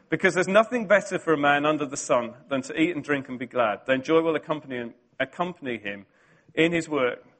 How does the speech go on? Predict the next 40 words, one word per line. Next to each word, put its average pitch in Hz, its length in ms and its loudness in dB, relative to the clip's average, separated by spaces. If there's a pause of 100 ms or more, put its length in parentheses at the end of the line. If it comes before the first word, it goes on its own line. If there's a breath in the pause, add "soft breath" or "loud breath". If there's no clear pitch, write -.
(540)
All 196 180 0
the 185 100 -4
days 165 380 2
of 143 60 -8
his 147 180 -6
life 143 540 -2
God 123 180 -2
has 117 120 -14
given 120 280 -10
him 107 100 -12
under 107 200 -10
the 104 120 -20
sun. 107 260 -14 (320)
How 185 120 2
many 220 140 -2
of 180 80 -4
you 185 80 -2
know 175 240 4
the 131 100 -6
joy 147 300 0
of 135 120 -4
God 110 360 -2 (180)
when 120 140 -4
you're 117 120 -2
at 113 100 -10
work? 107 300 -4 (2250 soft breath)
How 202 120 4
many 247 140 4
of 208 80 0
you 208 60 4
think 214 240 -2
you 180 80 0
might 185 260 4
need 180 220 2
a 160 40 -2
bit 170 220 2
more 165 260 4
joy 139 300 2
at 117 100 0
work? 117 320 0